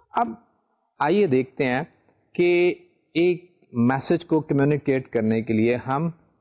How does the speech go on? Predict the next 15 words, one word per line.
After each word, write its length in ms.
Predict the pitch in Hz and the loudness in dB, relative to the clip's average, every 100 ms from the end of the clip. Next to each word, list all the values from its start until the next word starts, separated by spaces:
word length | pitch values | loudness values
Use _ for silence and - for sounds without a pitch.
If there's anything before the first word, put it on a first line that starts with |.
| _ _ | _ _
کیا 300 | 180 170 165 - - | 0 0 0 -4 -6
پلاننگ 340 | 123 113 110 | -4 -2 -4
کرتے 320 | 101 90 - | -6 -12 -12
ہیں؟ 100 | 95 | -18
How 320 | 95 95 - 147 | -16 -8 -4 -4
can 260 | 151 165 | -2 -2
we 80 | 160 | 0
make 300 | 135 120 131 | 0 0 0
a 300 | 139 - - | -2 -4 -2
careful 320 | 180 175 - | -2 -2 -2
planning 560 | 160 160 110 104 120 107 - _ - _ - | -2 -2 -4 -2 -2 -4 -6 _ -20 _ -2
to 180 | 143 226 247 - _ - | 2 2 -2 -18 _ -2
chalk 200 | 151 165 - | 0 0 -2
out 220 | 165 139 | -2 0
our 200 | 131 240 | 0 -2